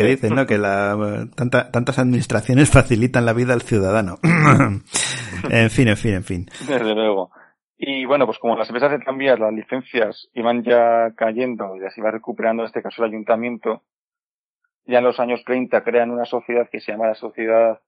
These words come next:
Speaker 1: Mixta de Transportes, donde ya van alternando tranvía y bus.
Speaker 2: Ajá.
Speaker 1: O sea que poco a poco los autobuses han ido comiendo a los tranvías, porque como, bueno, viene ese boom del automóvil y del petróleo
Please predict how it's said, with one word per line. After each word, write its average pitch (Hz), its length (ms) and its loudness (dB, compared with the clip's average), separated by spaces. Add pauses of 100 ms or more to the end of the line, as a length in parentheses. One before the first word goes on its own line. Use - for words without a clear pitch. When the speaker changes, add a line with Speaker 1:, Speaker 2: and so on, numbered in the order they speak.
(140)
Speaker 1:
Mixta 131 320 0
de 117 100 4
Transportes, 123 840 -6 (280)
donde 208 240 -6
ya 117 120 2
van 120 100 4
alternando 120 460 -2
tranvía 113 420 -2
y 101 60 -4
bus. 98 200 -12 (520)
Speaker 2:
Ajá. 92 340 -10 (200)
Speaker 1:
O - 140 -10
sea 107 120 0
que 107 100 -2
poco 113 200 -2
a - 40 0
poco 113 220 0
los 107 120 0
autobuses 110 380 -8
han 110 60 -6
ido 107 160 -4
comiendo 101 480 -6
a - 20 -4
los 92 120 -10
tranvías, 95 460 -8
porque 92 240 -12
como, 90 580 -6 (420)
bueno, 104 640 -4
viene 107 180 -4
ese 110 180 -4
boom 107 180 -6
del 107 100 -2
automóvil 107 840 -2
y 107 60 -6
del 101 200 -6
petróleo 113 640 -8